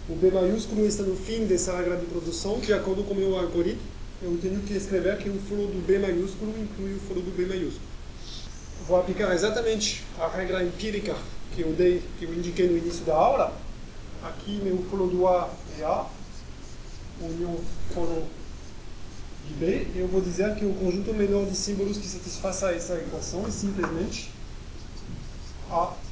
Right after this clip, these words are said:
sozinho e pronto. Ou seja, o follow do B é A. Certo? Todo mundo tá de acordo? Montagem da minha tabela L L de um. Como funciona?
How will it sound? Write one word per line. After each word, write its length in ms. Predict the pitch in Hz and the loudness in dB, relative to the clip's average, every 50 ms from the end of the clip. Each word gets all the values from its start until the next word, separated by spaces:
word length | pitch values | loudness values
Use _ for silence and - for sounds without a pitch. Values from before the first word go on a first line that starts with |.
| - - - - - - - - - | -8 -8 -8 -6 -6 -6 -6 -6 -8
sozinho 520 | - - 147 143 135 143 151 160 180 190 | -8 -8 -8 -8 -6 -4 -2 -2 0 0
e 40 | 180 | -2
pronto. 200 | - 156 156 131 123 - - - - - - - - - - - - - - - - - - - - | -2 -4 -6 -8 -8 -10 -10 -10 -10 -10 -10 -10 -10 -10 -10 -10 -10 -10 -10 -10 -10 -10 -10 -8 -6
Ou 100 | 185 190 | -6 -4
seja, 360 | - - 185 165 156 165 202 | -2 0 0 0 2 2 2
o 320 | - - - - - 208 - - | 2 0 -4 -6 -8 -8 -6 -4
follow 180 | 208 202 190 185 | -2 -2 -2 -2
do 100 | - 165 | -2 -2
B 260 | - 160 175 214 - - - - - - - - - - - - | 0 0 0 0 -2 -6 -8 -10 -10 -10 -10 -10 -10 -10 -8 -8
é 100 | 185 170 | -6 -6
A. 80 | 135 - - - - - - - - - - - - - - - - - | -6 -6 -8 -10 -10 -12 -12 -12 -12 -12 -10 -10 -10 -8 -8 -10 -6 0
Certo? 400 | - 175 220 - - - - - - - | 4 4 4 4 2 -6 -8 -8 -8 -8
Todo 160 | 180 175 185 | -6 -4 -4
mundo 200 | 185 180 185 185 - | -2 -2 -2 0 0
tá 80 | 180 | 0
de 100 | 170 170 | 2 4
acordo? 300 | 175 - - 220 262 - - - - - - - - - - - - - - - - - - - - - - - - - - - - - - - - - - - - - - - | 4 4 4 2 2 0 -4 -6 -2 -2 0 0 0 -2 -4 -6 -6 -8 -10 -10 -10 -10 -10 -10 -10 -10 -10 -10 -10 -10 -8 -8 -8 -8 -8 -8 -8 -8 -8 -8 -8 -8 -4 2
Montagem 500 | 185 196 196 - 233 247 262 262 - - | 4 4 6 8 10 10 10 10 8 6
da 140 | 269 254 247 | 6 4 6
minha 180 | 240 247 247 247 | 6 6 6 6
tabela 500 | 247 220 214 214 220 233 240 247 - - | 6 4 6 6 6 6 6 4 2 0
L 320 | 220 208 214 220 233 226 | 0 0 0 2 4 4
L 200 | 220 214 214 214 | 4 6 4 2
de 160 | 214 208 214 208 | 2 4 4 6
um. 200 | 180 165 - - | 6 6 4 4
Como 260 | - 214 220 226 233 | 4 4 6 6 6
funciona? 560 | 226 233 247 233 - - 226 196 190 - - | 4 4 2 2 2 4 4 4 4 4 2